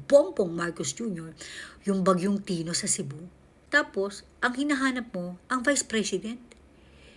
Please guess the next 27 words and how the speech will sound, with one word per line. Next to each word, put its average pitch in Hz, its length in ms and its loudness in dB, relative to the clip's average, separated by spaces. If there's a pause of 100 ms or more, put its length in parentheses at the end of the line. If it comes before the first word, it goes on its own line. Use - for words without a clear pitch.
(120)
Si - 160 0
Ngagwa 254 400 4
ang 226 80 -2
presidente, 214 720 0
siya - 240 4
ang 220 160 4
nagli-lead 196 720 4 (460)
<laughs> - 520 -14
ng 220 140 4
bansa. 202 400 0 (640)
Anyway, 226 480 6 (240)
basahin 311 320 6
ko 320 80 -4
lang 285 160 4
yung 240 160 0
sinabi 214 240 2
nitong 214 160 -4
si 214 160 0
Paulo 190 320 2
Ortega. 175 400 -4 (560)
Sabi 302 400 4
niya, 190 160 2
habang 294 320 4
inililikas 254 880 4
ang 208 160 2
mga 196 160 2
pamilya, 196 640 4